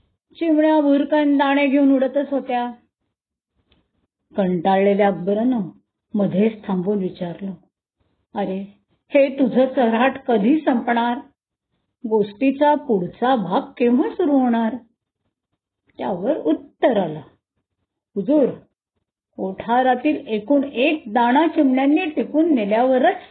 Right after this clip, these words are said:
गोष्ट पुढे जाईल." केविलवाणा चेहरा करत बादशाह म्हणाला, "अरे, तोवर मी जगेन असं काही वाटत नाही मला."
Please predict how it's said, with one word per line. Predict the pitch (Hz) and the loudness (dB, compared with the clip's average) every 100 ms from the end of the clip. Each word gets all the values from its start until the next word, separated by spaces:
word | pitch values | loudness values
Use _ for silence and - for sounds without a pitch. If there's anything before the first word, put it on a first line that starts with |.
| - _ _ 202 | -20 _ _ -2
गोष्ट | 214 208 - - | 0 -2 -6 -6
पुढे | - - 214 170 | -4 0 0 0
जाईल." | 240 185 - _ _ _ _ _ _ _ _ _ _ _ _ - | -2 -4 -6 _ _ _ _ _ _ _ _ _ _ _ _ -4
केविलवाणा | 196 214 220 214 214 | -2 0 0 0 0
चेहरा | 208 214 202 | -2 0 0
करत | 202 208 208 202 | 2 2 2 2
बादशाह | 208 208 208 | -2 -2 -4
म्हणाला, | 202 202 202 202 202 _ _ _ - | -2 -2 -2 -6 -8 _ _ _ -10
"अरे, | 185 170 233 - _ _ _ - | -8 -6 -8 -12 _ _ _ 2
तोवर | 269 294 | 4 4
मी | 320 359 | 2 2
जगेन | 285 277 269 262 381 | 2 2 2 2 2
असं | 330 - | 2 0
काही | 220 320 | -4 -2
वाटत | 453 226 202 - 311 | 0 -2 -2 -2 -2
नाही | 240 175 | -4 -6
मला." | - | -10